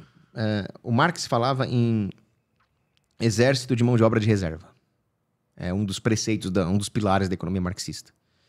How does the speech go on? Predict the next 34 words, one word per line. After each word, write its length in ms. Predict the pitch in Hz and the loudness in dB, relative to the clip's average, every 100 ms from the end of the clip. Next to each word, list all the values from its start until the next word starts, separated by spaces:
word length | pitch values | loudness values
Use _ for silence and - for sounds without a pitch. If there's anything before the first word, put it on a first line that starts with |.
| _ _ _ _ _ _ _ _ _ _ _ _ - | _ _ _ _ _ _ _ _ _ _ _ _ -12
S-, 580 | - - - - - | -10 -8 -8 -8 -6
isso 160 | 269 - | -4 -2
não 100 | 226 | 2
faz 180 | 214 185 | 2 4
o 40 | |
menor 240 | 185 170 165 | 4 4 2
sentido, 640 | 180 156 127 120 123 - - - | -2 -2 -4 -4 -6 -8 -12 -8
porque 260 | - 202 | -4 0
é 140 | 175 175 | 2 0
interessante 520 | 180 170 135 180 - | -2 -2 -2 -4 -6
como 160 | - 156 | -4 -4
a 20 | |
esquerda 320 | - 147 135 | -2 0 2
é 20 | |
incoerente, 480 | 135 135 107 92 - | 4 4 4 0 -4
né? 160 | 107 120 - _ _ _ _ - | -6 -6 -12 _ _ _ _ -2
Ao 100 | 139 | 2
mesmo 320 | 196 208 196 | 2 2 -2
tempo 320 | 185 175 156 | 0 0 -2
que 120 | - | -2
ela 180 | 156 147 | 0 -2
fala 460 | - 113 107 92 - _ _ _ _ _ _ _ _ _ - | -2 0 0 -4 -12 _ _ _ _ _ _ _ _ _ -4
em 80 | 113 | -4
que 300 | - 131 131 | -2 0 2
numa 440 | 127 127 120 117 | 4 4 4 4
ausência 680 | 120 113 98 131 165 - 135 | 2 2 0 0 0 -2 0
de 100 | 120 | 2
regulação 540 | 117 113 107 - 107 | 4 4 2 0 -4
econômica 480 | 107 107 98 95 98 | -2 -2 0 -2 -2
o 40 | |
mercado 340 | 104 - 101 98 | -2 0 0 0
ia 60 | |
se 120 | 98 | -4
cartelizar, 720 | - - - 92 87 101 98 | -4 -4 -2 -4 -2 -4 -4